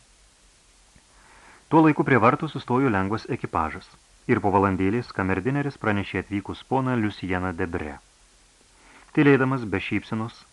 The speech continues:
beveik oficialios išvaizdos, į kambarį įėjo aukštas šviesiaplaukis jaunuolis, išblyškęs, pilkų, savimi pasitikinčių akių, išdidžiai sučiauptom siaurom lūpom,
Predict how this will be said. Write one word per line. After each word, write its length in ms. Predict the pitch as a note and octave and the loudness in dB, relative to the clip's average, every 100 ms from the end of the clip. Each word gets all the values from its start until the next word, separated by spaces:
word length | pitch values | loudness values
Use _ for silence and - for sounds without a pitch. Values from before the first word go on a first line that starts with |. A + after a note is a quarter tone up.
| _ _ | _ _
beveik 340 | A#2 A#2 D#3+ - | -2 0 0 -4
oficialios 640 | B2 G#2+ - F#2+ E2+ - | -6 -8 -6 -6 -6 -8
išvaizdos, 540 | C3+ - B2+ G#2+ A#2+ - - - - - A2 | -8 -4 -4 -4 -6 -8 -20 -20 -20 -4 0
į 60 | |
kambarį 340 | D#3+ F3+ E3+ E3 D3+ | 2 2 4 4 4
įėjo 240 | C3+ C#3 C#3 | 4 4 2
aukštas 480 | B2+ B2+ C3+ - C#3 | 4 2 2 -6 -6
šviesiaplaukis 680 | - G#2+ G#2+ G#2 A2 A2+ A#2+ | -4 -4 -6 -2 -2 -2 -6
jaunuolis, 540 | B2+ C3 G2+ E2 D2+ - - | -2 0 0 -4 -8 -8 -8
išblyškęs, 640 | B2+ G#2 A2+ - A#2+ A#2+ - _ - | -6 -2 -2 -2 -8 -8 -20 _ -4
pilkų, 440 | C3+ B2+ - A2+ A#2+ - - - - | -2 -2 -2 0 0 -6 -20 -20 -4
savimi 320 | B2 A#2 E3 | 0 2 0
pasitikinčių 720 | F#3 A2+ G#2+ G2 G2+ F2+ - - | 0 -4 -4 -8 -6 -8 -8 -8
akių, 360 | F#2+ - G#2 A2+ - | -10 -8 -6 -6 -6
išdidžiai 380 | G2+ G#2+ G2 B2+ | -4 -2 -2 -4
sučiauptom 560 | - - G2+ - A2 A#2 | -4 -4 -6 0 0 0
siaurom 460 | - F2+ E2+ E2+ F2 | -2 -4 -2 -2 -2
lūpom, 300 | A#2+ A#2 | -2 -4